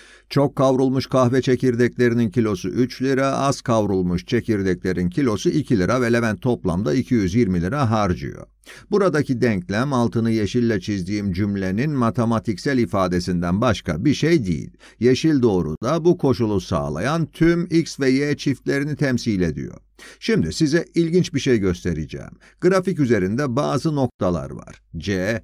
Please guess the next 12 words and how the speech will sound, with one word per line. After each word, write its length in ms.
D, 520
F 500
ve 240
E. 160
Biz 280
bu 120
noktaların 640
ne 80
anlama 400
geldiklerini 640
anlamaya 500
çalışalım. 560